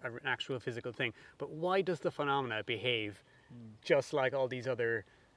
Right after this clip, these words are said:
Speaker 1: less believable?
Speaker 2: People wanna be the person that's seen it, don't
Speaker 1: Why
Speaker 2: they?
Speaker 1: are the, why are all the blurry photos
Speaker 2: Yeah.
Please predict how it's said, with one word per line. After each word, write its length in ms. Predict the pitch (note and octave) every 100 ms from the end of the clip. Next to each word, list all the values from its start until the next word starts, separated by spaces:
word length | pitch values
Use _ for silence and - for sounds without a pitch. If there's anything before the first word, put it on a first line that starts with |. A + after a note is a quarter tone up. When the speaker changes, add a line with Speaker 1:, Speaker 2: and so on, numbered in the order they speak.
| -
Speaker 1:
less 280 | C#3 C3 -
believable? 380 | C3 F3 A#3+
Speaker 2:
People 40 | F3+
wanna 200 | E3 C#3+
be 120 | C3+
the 60 | B2+
person 320 | C#3+ B2 B2
that's 120 | A#2 -
seen 160 | C#3+ G#2+
it, 80 | D3+
don't 80 |
Speaker 1:
Why 140 | E3+ G#3
Speaker 2:
they? 60 |
Speaker 1:
are 60 | G3+
the, 120 | G3+
why 240 | E3 F3 F#3+
are 160 | F3
all 140 | D#3+ D#3
the 60 |
blurry 320 | C3 C#3+ C#3+ C#3+
photos 600 | C#3+ C3 B2 A#2 - - - - C3+
Speaker 2:
Yeah. 180 | C3